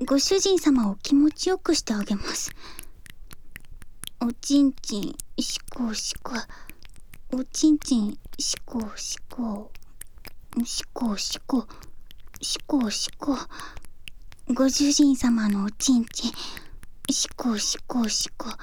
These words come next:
シコシコシコ。あ、本当に大きくなってきましたね。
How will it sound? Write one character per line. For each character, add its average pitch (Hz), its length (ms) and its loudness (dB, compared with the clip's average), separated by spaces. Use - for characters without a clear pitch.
シ - 220 -2
コ 202 340 0
シ - 200 -8
コ - 280 -8
シ - 200 -6
コ。 - 160 -6
あ、 330 520 6
本 359 200 6
当 392 260 6
に 392 160 8
大 392 80 4
き - 180 -4
く 427 140 8
な 370 120 8
っ - 20 -
て 330 120 4
き 302 120 6
ま 294 180 8
し - 80 0
た 285 140 4
ね。 262 260 4